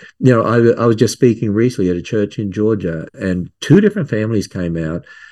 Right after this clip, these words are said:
that had children they'd adopted, um, from around the world. And they were from dark skin through to light skin. And the parents came out and said, "All our kids were sitting there beaming,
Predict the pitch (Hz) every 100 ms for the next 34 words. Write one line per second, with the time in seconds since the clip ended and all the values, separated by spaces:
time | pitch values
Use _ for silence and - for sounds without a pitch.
0 | _ - - 107 98 95 - 104 101 92
1 | - 147 147 95 95 98 87 85 110 -
2 | - - 151 - _ _ - 90 85 85
3 | 85 - 101 92 95 98 98 92 110 90
4 | 80 85 - - _ _ - 98 92 95
5 | 123 131 - 85 80 - 120 123 120 -
6 | 117 101 95 110 87 85 82 104 107 -
7 | - 80 80 - - - _ _ - 104
8 | 101 98 90 147 - 123 113 - 98 98
9 | 87 - 95 - 92 151 _ _ _ -
10 | 147 160 147 120 113 - 151 117 123 104
11 | - - 147 131 117 101 95 87 92 143
12 | 170 139 90 90